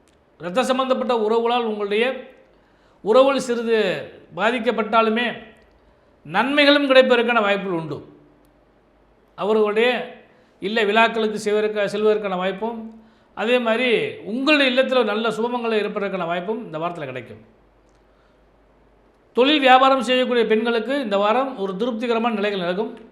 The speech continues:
அது குறிப்பா வந்து சுழலும் எந்திர சம்பந்தப்பட்ட வேலைகள் செய்பவர்கள், செய்பவர்களுக்கும் கலைத்துறை சார்ந்த பெண்களுக்கும் இந்த வாரம் ஒரு நல்ல யோகங்கள் கிடைப்பதற்கான வாய்ப்புகள் உண்டு. தையல் சம்பந்தப்பட்ட வேலைகள்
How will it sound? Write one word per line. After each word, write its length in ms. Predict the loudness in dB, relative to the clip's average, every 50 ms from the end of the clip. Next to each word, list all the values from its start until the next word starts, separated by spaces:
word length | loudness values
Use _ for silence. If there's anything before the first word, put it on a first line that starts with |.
| _ _ _ _ _ _ _ _
அது 200 | -6 -4 -4 -2
குறிப்பா 340 | -2 -2 -2 -2 -2 -2
வந்து 260 | -2 -2 -2 0 0 0 0 -4 -8 -12 -18 -20 _ _
சுழலும் 340 | -8 -4 -2 -2 -2 -2
எந்திர 260 | -4 -6 -4 -4 -4 -4
சம்பந்தப்பட்ட 540 | -4 -4 -4 -4 -4 -4 -4 -4 -4 -2
வேலைகள் 300 | -2 -2 -2 -4 -4 -6
செய்பவர்கள், 500 | -6 -6 -6 -6 -4 -4 -4 -6 -6 -8
செய்பவர்களுக்கும் 640 | -6 -6 -6 -4 -4 -4 -4 -6 -6 -6 -8 -10 -10 -14 -18 -20 -20 _ _ _ _ _ _
கலைத்துறை 460 | 2 4 4 4 4 4 2 2 2
சார்ந்த 400 | 2 2 2 2 2 2 0 0
பெண்களுக்கும் 680 | 0 0 0 0 0 0 -2 -2 -4 -6 -6 -6 -12 -16 -20 -20 _ _ _
இந்த 140 | -8 -4 -2
வாரம் 200 | 0 0 0 0
ஒரு 100 | -2 -4
நல்ல 340 | -4 -6 -4 -2 -2 -2 -2
யோகங்கள் 440 | -2 -4 -4 -4 -4 -6 -6 -8 -6
கிடைப்பதற்கான 520 | -8 -8 -8 -6 -6 -8 -8 -6 -8 -8
வாய்ப்புகள் 380 | -8 -8 -8 -8 -10 -12 -12 -8
உண்டு. 360 | -6 -6 -6 -6 -8 -14 -20 -20 _ _ _ _ _ _ _ _ _ _ _ _ _ _ _ _ _ _ _ _ _ _ _ _
தையல் 320 | -4 -2 0 0 0 0
சம்பந்தப்பட்ட 520 | -2 -4 -4 -6 -6 -6 -6 -6 -4 -4 -4
வேலைகள் 500 | -4 -2 -2 -2 -4 -4 -6 -6 -10